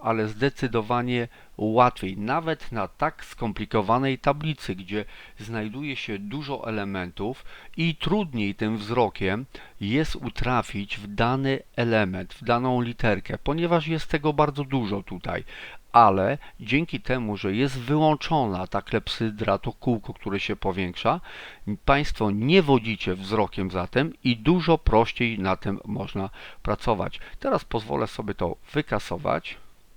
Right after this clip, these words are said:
Tylko ruszałem myszką, więc chwilę potrwa to. O, no chyba jeszcze nie. OK, i możemy sobie przełączyć, przejść do tablicy głównej.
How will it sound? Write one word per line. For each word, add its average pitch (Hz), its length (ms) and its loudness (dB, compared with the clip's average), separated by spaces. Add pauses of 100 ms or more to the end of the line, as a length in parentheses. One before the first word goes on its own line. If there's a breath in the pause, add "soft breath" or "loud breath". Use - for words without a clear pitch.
(560 loud breath)
Tylko - 240 -8
ruszałem 104 320 -2
myszką, 107 400 -2
więc 95 280 -6 (160)
chwilę 107 240 -4
potrwa - 420 -8
to. 123 320 -6 (3250)
O, 92 140 -12 (760)
no 98 160 -12 (140)
chyba - 260 -16
jeszcze - 260 -16
nie. 104 240 -12 (1600)
OK, - 260 -10 (520 loud breath)
i 160 280 -4 (200)
możemy 101 480 0
sobie 95 320 -4
przełączyć, 90 540 0
przejść 95 300 -4
do 98 100 -6
tablicy 92 460 -8
głównej. 101 600 -4